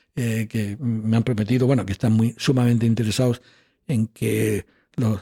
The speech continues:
los africanos que hay en Canarias, eh, con la, la ca-, relacionados con la casa,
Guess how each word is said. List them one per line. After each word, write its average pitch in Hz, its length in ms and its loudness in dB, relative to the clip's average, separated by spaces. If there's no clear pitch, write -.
los 117 300 -6
africanos 127 500 0
que 123 140 -2
hay 120 160 2
en 104 80 2
Canarias, 123 560 2
eh, 110 380 -2
con 123 160 -6
la, 107 100 -4
la 120 100 -6
ca-, 123 240 -12
relacionados 123 360 0
con 135 100 0
la 123 80 0
casa, 135 260 0